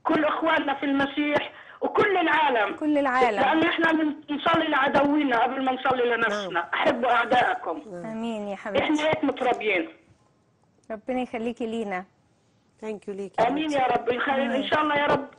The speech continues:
Speaker 1: ب-، بعم السلام والحب على العالم كله.
Speaker 2: آمين.
Speaker 1: وتكون هاي خطوته يحرر منها العالم من قبضة إبليس.
Speaker 2: آمين يا رب. آمين يا حبيبتي.
Speaker 1: يعني
Speaker 2: آمين.
Speaker 1: كتير فرحانة أنا في إني قدرت أحكي معكم.
Speaker 3: وإحنا أكتر.
Speaker 2: يا رب يخليكي.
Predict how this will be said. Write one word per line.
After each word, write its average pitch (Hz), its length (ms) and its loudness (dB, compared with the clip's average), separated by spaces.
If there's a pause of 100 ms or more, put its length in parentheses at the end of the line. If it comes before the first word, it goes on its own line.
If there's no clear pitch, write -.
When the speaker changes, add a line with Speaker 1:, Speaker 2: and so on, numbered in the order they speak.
Speaker 1:
ب-، 247 480 -2
بعم 277 280 -2
السلام 277 440 -2
والحب 240 300 -2
على 226 180 2
العالم 247 340 2
كله. 262 520 -2
Speaker 2:
آمين. 220 540 -6 (340)
Speaker 1:
وتكون 302 520 0
هاي 311 140 2
خطوته 311 840 -2
يحرر 285 480 0
منها 285 300 -2
العالم 277 420 0
من 277 80 -2
قبضة 277 420 -2
إبليس. 240 380 -2 (600)
Speaker 2:
آمين 240 480 -2
يا 185 180 -6
رب. 180 80 -8 (120)
آمين 214 440 -6
يا 196 40 -8
حبيبتي. 190 500 -8
Speaker 1:
يعني 277 260 2 (120)
Speaker 2:
آمين. 202 120 -2
Speaker 1:
كتير 330 340 0
فرحانة 294 480 0
أنا 269 160 0
في 262 200 -6
إني 262 180 0
قدرت 262 260 -2
أحكي - 280 -6
معكم. 214 460 -2
Speaker 3:
وإحنا 226 340 -6
أكتر. 240 100 0
Speaker 2:
يا 285 200 4
رب 277 120 -2
يخليكي. 233 720 -4